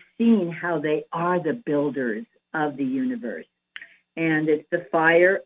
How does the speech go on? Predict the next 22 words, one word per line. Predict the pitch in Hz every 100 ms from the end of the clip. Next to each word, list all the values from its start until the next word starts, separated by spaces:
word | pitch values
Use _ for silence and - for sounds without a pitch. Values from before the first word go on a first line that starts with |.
| 165
air, | 156 165 175
water, | 160 147 143 151 170 165
and | 143
earth. | 131 127 143 214 _ _ _ _ - _ _
Um, | 151 143 139 135 131 135 143 _ _ _ _
so | - 147 139
that's | 156 180 -
one | 160 165 170 208 208 -
section. | 127 123 - 127 120 143 - _ _ _ _ _ _ _ _ _ _ _ _ _ _ _ _ _ _
And | 196 190 180 180 196 - -
just, | 175 254 254 - - 175
there's | 185 180
another | 185 185 190
important | 175 160 - 175 160
note, | 165 143 143
if, | 185 170 _
uh, | 180 175 165 160 156 135
I |
want | 151 151 151
to | -
mention | 151 147 147 - 131
for | -